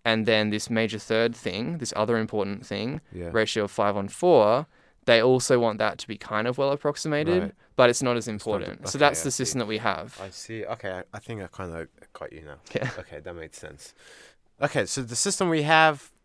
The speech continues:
Speaker 2: optimizes, uh, approximates certain things really well,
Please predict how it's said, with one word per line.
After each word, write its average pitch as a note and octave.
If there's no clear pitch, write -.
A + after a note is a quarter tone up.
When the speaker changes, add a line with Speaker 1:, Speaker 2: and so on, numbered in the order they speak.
Speaker 2:
optimizes, C3
uh, G2+
approximates A#2+
certain A#2+
things A2
really C3+
well, B2+